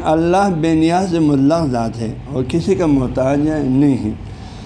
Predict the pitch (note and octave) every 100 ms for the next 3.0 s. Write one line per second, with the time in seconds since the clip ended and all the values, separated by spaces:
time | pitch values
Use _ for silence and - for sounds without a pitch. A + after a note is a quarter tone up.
0 | - - - F3 E3+ - F3 F3 E3 C#3+
1 | D3 D#3 D#3+ C#3+ D#3 D#3 E3+ D#3+ D3+ D3
2 | E3 - D#3 C3+ C#3 C#3+ D3+ C3+ C3